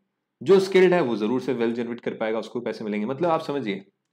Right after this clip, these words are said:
पहले कॉन्सेप्ट था इक्वालिटी वाला कि सब लोग बराबर होंगे। अब मैं बोलता हूं कि भाई सब लोग बराबर कैसे होंगे अगर सब लोगों में स्किल्स बराबर नहीं है तो?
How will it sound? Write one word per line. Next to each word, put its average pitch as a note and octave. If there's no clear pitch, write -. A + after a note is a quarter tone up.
पहले G#3
कॉन्सेप्ट F#3
था D3
इक्वालिटी C#3
वाला F#2+
कि A2+
सब C#3+
लोग C#3
बराबर G#2
होंगे। F#2+
अब C#3+
मैं D#3+
बोलता B2
हूं C#3+
कि D3+
भाई D3
सब D3
लोग D3+
बराबर C3
कैसे F3
होंगे A2+
अगर A2
सब A2
लोगों A2+
में B2
स्किल्स B2+
बराबर G2+
नहीं F#2+
है F#2
तो? F2